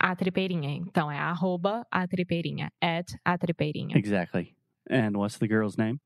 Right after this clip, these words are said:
Speaker 1: Sophia.
Speaker 2: Sophia. And Alexia
Speaker 1: Yeah.
Speaker 2: loves Sophia.
Speaker 1: Yeah. And tripeirinha, it's because she was born in Porto. Everyone who's born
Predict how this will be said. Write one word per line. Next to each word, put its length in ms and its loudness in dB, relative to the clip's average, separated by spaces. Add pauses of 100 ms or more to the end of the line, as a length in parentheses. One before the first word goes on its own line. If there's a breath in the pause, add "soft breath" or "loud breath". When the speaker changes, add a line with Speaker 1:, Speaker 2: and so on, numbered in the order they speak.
(1000)
Speaker 1:
Sophia. 540 0 (440)
Speaker 2:
Sophia. 640 2 (320)
And 280 2
Alexia 380 2
Speaker 1:
Yeah. 140 2
Speaker 2:
loves 540 0 (100)
Sophia. 720 0 (920 loud breath)
Speaker 1:
Yeah. 360 -2 (240 soft breath)
And 340 0
tripeirinha, 680 0
it's 140 -8
because 480 0
she 100 -2
was 180 0
born 380 -2
in 120 0
Porto. 460 -2
Everyone 440 -2
who's 200 -2
born 460 0